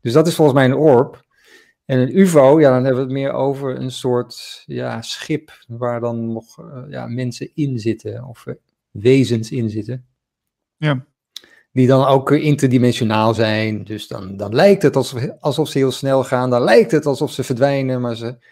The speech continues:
Speaker 1: ze skippen gewoon van dimensie naar dimensie.
Speaker 2: Ja, dat,
Speaker 1: Eh,
Speaker 2: dat,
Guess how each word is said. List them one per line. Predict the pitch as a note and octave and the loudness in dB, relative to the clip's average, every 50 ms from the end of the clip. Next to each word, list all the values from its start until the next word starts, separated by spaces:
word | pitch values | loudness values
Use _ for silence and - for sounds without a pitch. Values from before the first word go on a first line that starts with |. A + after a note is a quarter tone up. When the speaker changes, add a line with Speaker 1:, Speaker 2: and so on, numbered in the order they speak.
| _ _ _ _ | _ _ _ _
Speaker 1:
ze | - - C3 | -8 -6 -6
skippen | - - - - E3+ E3 E3 D#3 C3+ | -6 -6 0 2 2 4 4 2 0
gewoon | B2 C3+ B2 B2 B2 A#2+ A#2+ A#2+ A#2 B2 _ _ _ _ _ _ _ _ _ _ _ _ _ _ | 0 2 4 6 6 6 4 2 -2 -10 _ _ _ _ _ _ _ _ _ _ _ _ _ _
van | _ - - A#2+ A2+ A2 | _ -8 -6 -4 -4 -4
dimensie | G#2+ A#2+ A2+ A#2 A#2+ A#2+ A2+ A#2 A#2+ | -4 -4 -4 -4 -4 -6 -8 -8 -8
naar | A2 A2+ A2+ G#2+ | -6 -6 -4 -4
dimensie. | A2 G#2+ A2 A2+ A2+ A2 - B2+ B2+ B2+ _ _ _ _ _ - - - - - - - - - - - _ _ _ _ - - _ _ _ _ _ _ _ _ | -4 -4 -4 -4 -6 -8 -10 -12 -14 -16 _ _ _ _ _ -20 -20 -20 -20 -20 -20 -20 -20 -20 -20 -20 _ _ _ _ -20 -20 _ _ _ _ _ _ _ _
Speaker 2:
Ja, | _ - - D#3 C#3+ A2 | _ -4 -2 0 0 2
dat, | G#2+ G#2+ G#2+ | 2 2 2
Speaker 1:
Eh, | - | 2
Speaker 2:
dat, | A3 - - | 0 -2 -6